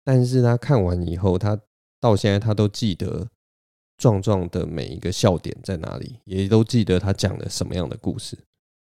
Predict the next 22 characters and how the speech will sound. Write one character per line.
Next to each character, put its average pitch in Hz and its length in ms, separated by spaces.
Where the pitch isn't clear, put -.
哎， 95 180
我， 98 120
我 95 160
跟 110 180
你 101 60
讲， 92 120
因 110 100
为 117 80
他 127 140
看 123 280
其 95 200
他 98 220
人 87 220
的 87 180
那 92 120
个 92 100
笑 113 220
完 90 260
他 92 140
就 92 140
忘 90 220
了， - 160